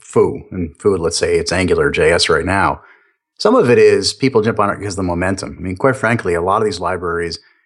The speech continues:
it's that vicious circle of if it's popular, other people will jump on it, thus making it more popular. And, and to a certain degree, that's what's happened with Angular. But another side of it is just all the support that Google's giving it. But my biggest flag that says, "Wow, this thing's for real,"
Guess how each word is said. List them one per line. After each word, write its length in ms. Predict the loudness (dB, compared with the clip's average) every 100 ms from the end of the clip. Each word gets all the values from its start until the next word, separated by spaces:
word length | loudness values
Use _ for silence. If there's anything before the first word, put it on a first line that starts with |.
| _
it's 180 | -10 -6
that 200 | -2 -2
vicious 340 | 0 0 0 0
circle 380 | 0 0 -2 -6
of 280 | -8 -12 _ _
if 160 | -2 -2
it's 100 | -2
popular, 640 | -2 -2 0 -2 -2 -4
other 140 | -6 -6
people 240 | -6 -6
will 80 | -4
jump 260 | -2 -2
on 140 | -2 -4
it, 120 | -4
thus 220 | -4 -2
making 240 | -4 -6 -4
it 60 |
more 220 | 0 0
popular. 500 | 0 -4 -4 -10 -14 _ _ _ _ _
And, 360 | -4 -2 0 -2
and 140 | -2
to 140 | 0 0
a 100 | 0
certain 280 | 0 2 2
degree, 220 | 2 2
that's 220 | 0 -2
what's 120 | -2
happened 180 | -2 -2
with 100 | 0
Angular. 540 | 2 2 0 -2 -8 -8 -2
But 120 | 2
another 240 | 2 2
side 280 | 2 0 0
of 80 | -2
it 60 |
is 160 | -2 -4
just 220 | -4 -6 -2
all 180 | 0 0
the 60 |
support 480 | 0 -4 -2 0 0
that 160 | 0 0
Google's 360 | 0 2 2
giving 260 | 2 -2 -2
it. 160 | -6 -8 -16 _ _ _ _ _
But 80 | 2
my 180 | 4 4
biggest 540 | 2 4 2 0 -6 _ _ -14
flag 440 | -4 0 0 0
that 80 | -2
says, 200 | -4 -4
"Wow, 320 | -2 0 0
this 180 | -2 -2
thing's 200 | 0 -2
for 160 | -4 -6
real," 480 | -2 0 0 -4